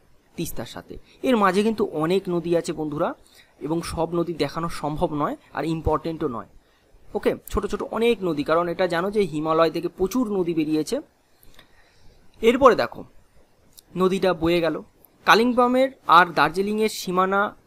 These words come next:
বরাবরই। নদীটা যখন আসলো, তখন ওখানে একটা জায়গা আছে, জায়গাটার নাম হচ্ছে তিস্তা বাজার। ওকে, দেখো, এই তিস্তা বাজার পুরোপুরি একেবারে বর্ডার সংলগ্ন এলাকায় আছে। ওই তিস্তা বাজারে কেন বললাম? কারণ ওখানে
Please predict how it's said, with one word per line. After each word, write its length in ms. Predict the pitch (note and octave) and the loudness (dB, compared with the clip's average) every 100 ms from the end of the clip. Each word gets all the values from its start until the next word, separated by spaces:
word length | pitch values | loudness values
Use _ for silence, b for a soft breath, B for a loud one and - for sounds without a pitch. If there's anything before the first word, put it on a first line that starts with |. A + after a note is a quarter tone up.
| D3+ | 0
বরাবরই। 520 | D#3 F#3 F3 C#3 - - | 6 6 6 0 -2 -8
নদীটা 300 | D3 D3+ D#3+ | -6 -4 0
যখন 220 | D#3+ E3 E3+ | 0 -2 -4
আসলো, 360 | - E3+ C3+ B2+ | -2 -2 -2 -6
তখন 220 | D#3 F#3 - | -6 -8 -8
ওখানে 240 | E3+ G#3+ | -8 -6
একটা 180 | G3+ - | -6 -6
জায়গা 460 | D#3 D3 D3+ E3+ D#3+ | -6 -4 -2 -2 -4
আছে, 220 | B2+ - | -6 -10
জায়গাটার 420 | F#3 D3 D3+ E3 | -6 -6 -6 -8
নাম 240 | D3+ C#3+ D#3+ | -10 -12 -12
হচ্ছে 260 | E3+ G#3+ | -10 -10
তিস্তা 460 | G#3 - E3 - D3+ | -10 -12 -12 -6 -6
বাজার। 320 | A2+ - - - _ | -6 -14 -20 -20 _
ওকে, 180 | E3+ - - - _ b b _ - | -10 -8 -10 -16 _ b b _ -10
দেখো, 200 | C#3 - - - | -8 -10 -20 -10
এই 80 | F3 | -10
তিস্তা 420 | - G#3 - A3 | -8 -8 0 2
বাজার 320 | F3+ D#3+ F#3 C#4 _ - | 2 2 0 -4 _ -14
পুরোপুরি 440 | G#3+ A3 A3 A3+ F4 _ _ _ _ _ - _ _ - - - | -8 -6 -4 -4 -6 _ _ _ _ _ -20 _ _ -20 -20 -14
একেবারে 340 | D#3 - G3+ G3+ | -8 -4 -2 0
বর্ডার 320 | C#3 C3+ E3 E3 - - - | 2 4 4 4 -2 -16 -18
সংলগ্ন 440 | - E3 E3+ E3+ - | -8 -2 0 -2 -4
এলাকায় 320 | D3+ D3+ D#3+ | -2 -2 -4
আছে। 160 | D#3+ D4+ | -8 -6
ওই 80 | D4 | -4
তিস্তা 380 | A#3+ A#3 - | -4 -6 -4
বাজারে 480 | A3+ G3+ D#3+ D3 F#3+ - | -2 0 0 -2 -2 -4
কেন 180 | D#3+ F#3+ | -4 2
বললাম? 300 | G#3 A3 C4+ | 2 2 0
কারণ 220 | G3 F3+ | -2 -2
ওখানে 260 | D#3+ A3 | -2 -4